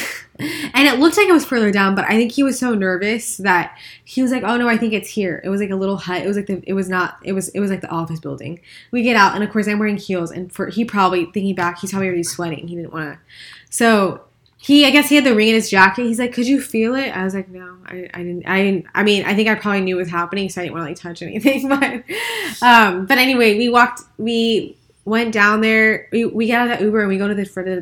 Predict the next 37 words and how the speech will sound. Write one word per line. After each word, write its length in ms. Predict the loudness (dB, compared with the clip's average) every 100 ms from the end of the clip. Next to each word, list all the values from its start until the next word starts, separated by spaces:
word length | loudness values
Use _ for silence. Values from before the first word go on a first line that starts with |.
| -8
to 60 | -6
the 140 | -4
desk, 400 | -2 -2 -4 -8
and 100 | -8
they're 60 | -6
like, 180 | -6 -6
"This 160 | -6
isn't 200 | -4 -4
the 80 | -6
place 280 | -8 -8 -8
you're 60 | -8
supposed 200 | -8 -8
to 60 |
go." 300 | -10 -10 -12 _ _ _ _ _ _ -6
And 80 |
I 40 | -2
could 100 | -2
tell 180 | 0 0
he 80 | 0
was, 120 | 0
like, 100 | 0
really 220 | -2 -2 -2
nervous, 520 | -4 -4 -8 -10 -8
but 320 | -6 -6 -10 _ _ -20 -20 -4
then 100 | 0
we 80 | 2
walked, 380 | 4 2 0 -6
we 80 | -2
had 60 |
to 80 | 0
walk 260 | 2 2 0
outside 580 | -4 -4 -4 -4 -8 -6
'cause 160 | -4
no, 120 | -4
and 260 | -4 -2 0
he, 120 | 0
I 100 | 4